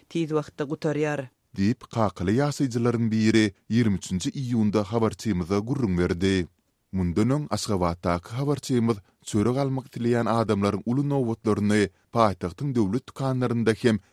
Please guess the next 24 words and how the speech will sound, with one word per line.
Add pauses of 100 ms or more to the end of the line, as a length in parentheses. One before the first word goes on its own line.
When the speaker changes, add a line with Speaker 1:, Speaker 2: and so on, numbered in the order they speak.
(160)
Speaker 2:
synlasa
bolýandygyny
gurrun
beripdi. (260)
Çörek
satyn
almak
basartda
da (260)
adamlar
onuň
pis (140)
hili
undan
bisirlendigini, (180)
iýsledigini,
hatda (120)
kä
halatlarda (260)
içinden
mör
möjekleriň
hem
çykýandygyny